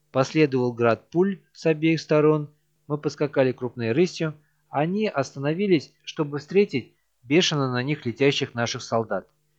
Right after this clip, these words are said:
И божьим провидением они были немедленно окружены,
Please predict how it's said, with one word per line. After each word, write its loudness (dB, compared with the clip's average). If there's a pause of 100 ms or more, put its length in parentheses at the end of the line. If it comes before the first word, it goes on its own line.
(280)
И -8
божьим 2
провидением 0 (200)
они 0
были 4
немедленно 0
окружены, -4